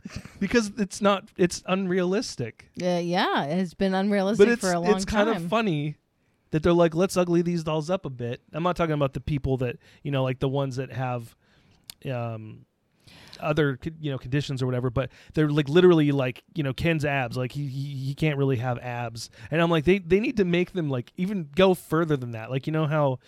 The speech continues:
Speaker 1: in the, uh, in, like, <sighs> like, Old Navy and, and, uh,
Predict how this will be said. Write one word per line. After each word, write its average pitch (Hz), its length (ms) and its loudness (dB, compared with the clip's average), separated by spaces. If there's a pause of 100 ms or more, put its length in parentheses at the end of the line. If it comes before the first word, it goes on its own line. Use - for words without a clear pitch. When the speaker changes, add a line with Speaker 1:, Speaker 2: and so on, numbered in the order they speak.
(260)
Speaker 1:
in 143 200 2
the, 139 280 4
uh, 117 320 0 (840)
in, 135 340 -4
like, 131 320 -4 (500)
<sighs> - 380 -10
like, - 140 -10
Old 147 220 0
Navy 147 640 2
and, 127 220 -4
and, 135 240 -10
uh, 160 60 -10